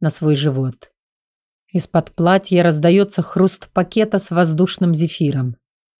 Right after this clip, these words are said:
а у меня с треском летят искры из глаз. «Не бойся, папочка, погладь», говорит Элли, неотрывно глядя ему в глаза.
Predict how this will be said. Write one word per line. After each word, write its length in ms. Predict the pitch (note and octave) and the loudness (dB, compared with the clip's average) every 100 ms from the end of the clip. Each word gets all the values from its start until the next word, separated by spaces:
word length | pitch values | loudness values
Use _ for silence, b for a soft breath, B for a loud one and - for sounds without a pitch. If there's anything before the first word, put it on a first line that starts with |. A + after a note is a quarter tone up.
| _ _ | _ _
а 120 | D#3+ | 0
у 40 | |
меня 300 | D#3 D#3 E3 | 4 4 2
с 120 | D#3+ - | 0 0
треском 460 | F3 F3 - E3+ | 0 0 0 2
летят 380 | D#3+ D3+ F3 - | 2 2 0 2
искры 380 | G3 - - D#3+ | -2 -2 -2 0
из 140 | D3+ | 0
глаз. 480 | D3 D#3+ C3+ - - _ _ _ _ _ _ _ _ - | 0 0 0 -6 -20 _ _ _ _ _ _ _ _ -4
«Не 120 | B3+ | 0
бойся, 560 | A3 C4 C4 G3 - E3+ | 2 4 4 2 0 -2
папочка, 640 | A3 G#3 - - - D3+ - _ | -2 -2 -6 -6 -4 -4 -6 _
погладь», 800 | G4+ G4+ G#3+ F#3 F3+ F3+ F3+ - _ _ _ _ - | -2 2 2 4 2 -2 -6 -20 _ _ _ _ -2
говорит 380 | D#3 D#3 D3+ | 0 2 2
Элли, 260 | F#3 F#3+ D#3+ | 4 4 2
неотрывно 600 | D#3+ D#3+ D#3 F3 D#3 E3 | 2 0 2 2 2 2
глядя 320 | E3 F3 D#3 | 2 2 2
ему 200 | D#3+ D#3+ | 2 2
в 80 | D3+ | 0
глаза. 520 | D#3 E3+ D#3 D3 B2+ | 0 0 0 -2 -4